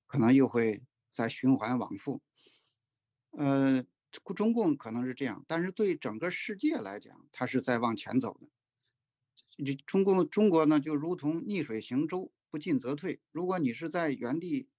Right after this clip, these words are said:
这么进，进一步退两步，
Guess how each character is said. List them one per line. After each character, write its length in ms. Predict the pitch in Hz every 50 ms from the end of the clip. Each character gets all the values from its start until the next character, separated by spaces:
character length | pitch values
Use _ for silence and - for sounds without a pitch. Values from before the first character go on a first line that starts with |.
| _ _ _
这 100 | - 139
么 260 | 139 135 131 127 135 _ _ _ _ _ _ _
进， 320 | - - 170 151 139 131 - _ - - - _ -
进 320 | - 180 170 156 151 143
一 80 | 139 151
步 220 | 151 160 147 135
退 200 | - - - 147
两 220 | 123 104 82 113 127
步， 220 | 147 135 -